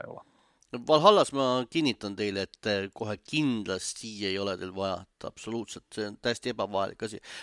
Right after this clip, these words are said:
Speaker 2: Äh, muidugi, ma ei saa praegu sõna võtta, äh, sel teemal, ähm, äh, uue lisa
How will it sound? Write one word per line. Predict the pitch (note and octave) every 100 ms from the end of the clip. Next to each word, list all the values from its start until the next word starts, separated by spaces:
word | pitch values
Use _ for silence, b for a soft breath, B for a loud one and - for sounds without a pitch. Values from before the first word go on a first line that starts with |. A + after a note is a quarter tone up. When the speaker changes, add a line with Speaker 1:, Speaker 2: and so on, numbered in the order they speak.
| B
Speaker 2:
Äh, | C3+ - -
muidugi, | F#3 F3 B2+ - B -
ma | C#3+ D3+
ei |
saa | D3+ C#3
praegu | C#3 C3 C3
sõna | B2+ E3+ C#3
võtta, | C3 - B2+ A#2+ A#2 G#2+ - B2
äh, | A#2
sel | - F3 C#3
teemal, | C3 A#2+ A2+ A2 b b b b b -
ähm, | A#2 A#2
äh, | A#2 A2+
uue | D3+ E3+
lisa | D3 G3